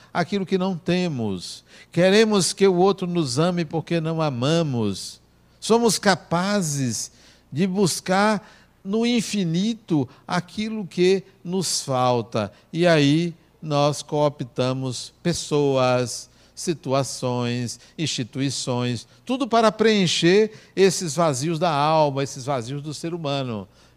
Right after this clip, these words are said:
Então, comecei a ver que era possível alterar o futuro, alterar o destino. Resolvi o passado, estou no presente,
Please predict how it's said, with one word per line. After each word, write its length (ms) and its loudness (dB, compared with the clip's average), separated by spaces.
Então, 380 -6
comecei 540 -4
a 80 0
ver 340 -4
que 100 -8
era 140 -2
possível 1080 -2
alterar 560 -4
o 60 -6
futuro, 800 -12
alterar 880 0
o 160 0
destino. 1500 0
Resolvi 640 0
o 80 -2
passado, 920 -4
estou 440 0
no 100 2
presente, 1080 0